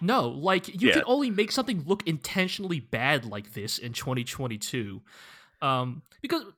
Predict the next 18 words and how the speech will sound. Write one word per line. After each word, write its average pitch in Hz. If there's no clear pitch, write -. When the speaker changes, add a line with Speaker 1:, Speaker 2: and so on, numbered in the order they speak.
Speaker 1:
because 220
the 220
thing 277
I -
was 190
getting 277
at 202
is 190
that 196
as 233
far 147
back 147
as 147
the 147
original 113
Mobile 107
Suit 107
Gundam, 127